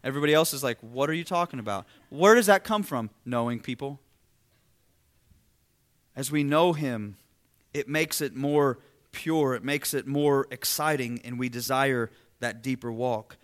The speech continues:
The next thought is to walk with him. The natural outcome of knowing him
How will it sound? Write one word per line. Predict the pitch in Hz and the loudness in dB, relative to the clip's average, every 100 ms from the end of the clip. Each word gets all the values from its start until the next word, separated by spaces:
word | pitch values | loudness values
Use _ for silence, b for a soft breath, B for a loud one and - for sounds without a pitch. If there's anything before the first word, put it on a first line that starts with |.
| _ _ - | _ _ -6
The | |
next | 131 135 - | -2 -2 -2
thought | 143 139 | 0 2
is | 127 110 | 0 -4
to | 120 | -4
walk | 123 131 - | -2 -2 -4
with | 110 | -14
him. | 117 107 107 _ b b - | -14 -16 -20 _ b b 0
The | |
natural | 170 175 196 - 165 | 6 8 8 6 6
outcome | 160 185 180 160 151 | 8 6 4 0 0
of | 143 | 0
knowing | 151 165 165 151 | 4 6 4 2
him | 143 170 156 135 135 | -2 0 0 0 -4